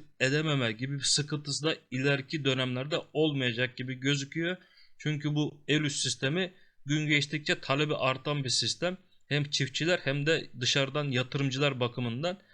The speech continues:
e, peşin para döndüğü için alacakların vadesi de gitgide kısalacak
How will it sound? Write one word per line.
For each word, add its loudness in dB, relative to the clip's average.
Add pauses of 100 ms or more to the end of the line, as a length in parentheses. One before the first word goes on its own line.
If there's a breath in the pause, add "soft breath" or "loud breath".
(340 loud breath)
e, 0
peşin 4
para 2
döndüğü 2
için -2
alacakların 2
vadesi 2
de 2
gitgide -6
kısalacak 0